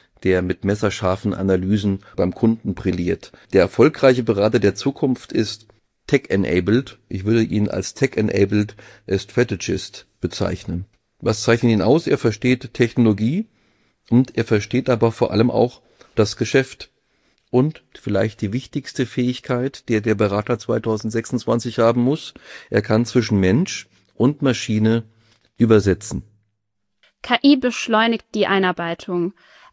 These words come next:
Speaker 2: aber nimmt gleichzeitig auch Lernmöglichkeiten weg. Siehst du darin ein Problem?
Speaker 1: Absolut, absolut. Wir laufen Gefahr, dass junge Berater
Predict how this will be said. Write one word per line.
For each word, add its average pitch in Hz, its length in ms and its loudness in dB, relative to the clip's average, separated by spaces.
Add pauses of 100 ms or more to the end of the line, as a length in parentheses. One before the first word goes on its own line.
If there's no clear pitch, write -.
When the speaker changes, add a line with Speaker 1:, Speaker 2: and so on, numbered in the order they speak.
Speaker 2:
aber 226 220 4
nimmt 240 220 0
gleichzeitig 226 560 -2
auch 214 120 -6
Lernmöglichkeiten 208 1080 -4
weg. 156 280 -8 (300)
Siehst - 260 -6
du 240 40 -10
darin 233 300 0
ein 202 60 -2
Problem? 202 600 -2 (240)
Speaker 1:
Absolut, - 580 -2 (420)
absolut. 87 600 -2
Wir 95 80 6
laufen 98 340 6
Gefahr, 98 400 4
dass 95 300 -2
junge 104 340 2
Berater 95 640 -2